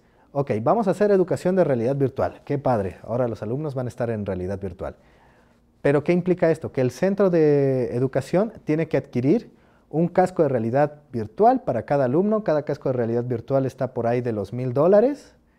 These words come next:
Unos veinte mil pesitos, y pues eso para un centro que tiene quinientos o mil alumnos, pues va a representar un gasto considerable.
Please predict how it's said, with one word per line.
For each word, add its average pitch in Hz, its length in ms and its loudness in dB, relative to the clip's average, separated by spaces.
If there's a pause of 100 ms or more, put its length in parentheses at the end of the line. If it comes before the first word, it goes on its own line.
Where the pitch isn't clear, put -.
(480)
Unos 120 300 -6
veinte 104 280 -4
mil 139 180 -4
pesitos, 180 720 -4 (640)
y 110 80 -8
pues - 240 -12
eso 131 520 -2
para 101 200 -2
un 113 160 -4
centro 131 300 -4
que 104 140 -4
tiene 117 440 -2 (220)
quinientos 107 540 -6
o 104 80 -4
mil 113 220 -2
alumnos, 117 520 -2 (380)
pues 87 160 -14
va 104 60 -4
a - 20 -4
representar 113 500 -2
un 113 100 -2
gasto 107 280 -4
considerable. 113 640 -6